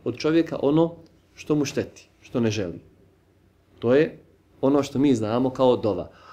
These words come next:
U ovom ajetu misli se i na jedno i na drugo, a dokaz za to je kontekst, odnosno drugi dio ajeta u odnosu na prvo, na prvi. Inna ladhina yastakbirun an ibadeti.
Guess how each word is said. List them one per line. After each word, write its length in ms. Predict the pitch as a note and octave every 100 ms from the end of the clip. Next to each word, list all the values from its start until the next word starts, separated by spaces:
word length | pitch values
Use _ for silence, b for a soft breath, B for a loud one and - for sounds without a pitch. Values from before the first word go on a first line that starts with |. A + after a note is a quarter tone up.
| b -
U 80 |
ovom 280 | G3 B3+ G#3+ D#3+
ajetu 560 | F#3 A#3 A3+ G#3 - -
misli 360 | E3 - F#3 D#3+
se 140 | G3+
i 100 | D3
na 80 | B2+
jedno 320 | C#3+ F#3+ F3
i 80 | -
na 120 | C#3
drugo, 440 | C3 F#3 G#3+ A#3 A#3 _ _ _ _ _ _
a 240 | C#3 C3+ -
dokaz 480 | B2 F#3+ A#3 F3+ C#3
za 140 | F3
to 180 | G3 G#3+
je 260 | A3+ D4+ - _ _ _ _ _ _ _ _
kontekst, 760 | C#3 C3 - C3+ - - - _ _ _ _ _
odnosno 680 | C#3+ D#3 D#3 D3+ E3+ E3+ - -
drugi 380 | C3 G#3+ G#3 E3
dio 240 | E3+ F#3 C#3+
ajeta 380 | C#3+ F3 F3+ D3
u 40 |
odnosu 300 | D#3 F3 G#3
na 80 | G#3+
prvo, 360 | G#3 D#3 A2 - - - _ -
na 100 | D3+
prvi. 300 | D#3+ B2+ - - _ _ b b b b -
Inna 260 | G#3+ A3+
ladhina 400 | G#3 F#3+ G#3+ A3+
yastakbirun 880 | F#3+ F#3 - F#3+ E3 E3+ F#3+ C4+ C4+ B3+ -
an 220 | F#3 F3+
ibadeti. 640 | F3 E3+ D#3 E3 F3+ A#2+